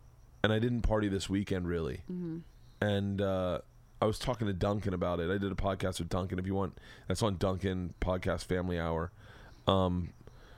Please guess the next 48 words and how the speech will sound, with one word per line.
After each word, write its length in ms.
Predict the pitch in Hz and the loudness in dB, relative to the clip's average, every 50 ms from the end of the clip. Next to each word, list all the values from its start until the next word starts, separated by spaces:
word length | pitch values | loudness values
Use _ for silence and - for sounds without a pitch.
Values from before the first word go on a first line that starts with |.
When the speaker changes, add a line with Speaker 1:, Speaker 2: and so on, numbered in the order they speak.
| - - | -2 2
Speaker 1:
we 60 | 123 | 2
were 80 | 127 131 | 4 4
talking 260 | - 180 175 151 139 | 4 4 4 4 4
about 220 | 120 110 95 - 98 | 4 4 4 2 2
not 260 | 95 95 98 - - | 2 4 2 4 2
partying 360 | - 95 95 92 90 90 87 | 2 2 2 2 2 0 0
and 100 | 90 85 | 0 2
how 100 | 95 107 | 2 2
much 180 | 104 95 - - | 2 2 0 -2
fun 240 | - - 110 110 107 | 0 2 4 4 4
it 100 | 101 98 | 4 2
is 160 | 95 92 92 | 2 0 0
not 220 | 95 95 92 90 - | 0 0 0 0 -2
to 60 | - | 0
party 300 | - 101 98 95 92 92 | 2 4 4 4 4 2
and 120 | 92 90 | 0 2
wake 220 | 90 87 101 - 101 | 2 0 2 2 0
up 120 | 92 - | 0 0
and 120 | 107 90 - | -2 -2 0
feel 180 | - 98 95 | 0 0 2
good. 380 | 87 95 98 92 90 85 82 87 - - - | 2 2 2 2 2 2 0 -4 -8 -8 -6
Speaker 2:
Yeah. 280 | - 226 262 320 381 294 - - - - - - - - | -4 -2 0 0 -2 -2 -6 -10 -18 -20 -20 -18 -6 -2
Speaker 1:
Um, 260 | - 98 98 98 95 | 0 2 2 2 2
but 100 | - - | 0 2
the 60 | 147 | 2
problem 300 | - 226 233 226 247 247 | 4 4 4 4 4 2
is, 140 | 196 139 151 | 2 2 2
you 60 | 165 | 2
just 100 | 165 - | 2 4
gotta 160 | - 175 170 | 4 4 4
remember 280 | 165 151 160 165 165 170 | 4 4 4 2 4 4
that 240 | 165 165 160 156 - - - - - - - - - | 4 4 4 2 0 -2 -4 -4 -4 -6 -6 -6 -2
when 140 | - 139 135 135 | 0 0 2 4
someone 280 | - 156 156 160 143 | 4 4 4 4 2
says, 340 | - - 147 143 139 139 123 | 4 4 4 6 6 4 2
"Bert, 420 | 113 - 214 285 320 320 269 - - - - - - - - - - - - - | 4 4 4 6 6 4 2 0 -4 -12 -20 -20 -20 -20 -20 -20 -20 -20 -4 0
I 80 | - | 2
got 160 | 202 247 214 | 2 4 4
you 80 | 262 262 | 4 2
a 40 | 233 | 4
drink," 420 | 202 285 339 339 302 165 - - - | 4 4 4 4 2 0 -4 -2 0
and 120 | - 113 | 2 4
you're 100 | 113 117 | 4 4
like, 240 | 117 117 113 110 110 - | 4 4 4 4 6 6
"Ah, 540 | 254 285 285 302 302 302 285 277 269 254 | 6 6 8 6 6 6 6 4 4 2
it's 100 | 233 180 202 | 2 2 2
Red 200 | 226 226 226 220 | 4 4 4 4
Band. 400 | 220 220 208 208 185 147 117 | 2 2 4 4 2 2 0